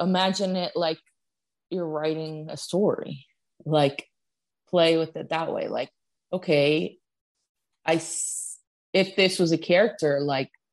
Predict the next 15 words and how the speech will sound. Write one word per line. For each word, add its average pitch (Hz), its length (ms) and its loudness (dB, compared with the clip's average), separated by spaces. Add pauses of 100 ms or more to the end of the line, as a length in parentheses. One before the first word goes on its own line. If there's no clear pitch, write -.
(280)
what 165 160 4
would 151 140 0
they 151 220 2
do? 170 320 0
Like, 156 240 -2
you 202 120 -4
know, 165 160 -4 (220)
that 175 220 0
might 175 160 -4
be 185 80 -6
a 175 80 -4
way 165 160 -6
for 165 140 -16
her 165 120 -8
to 156 80 -10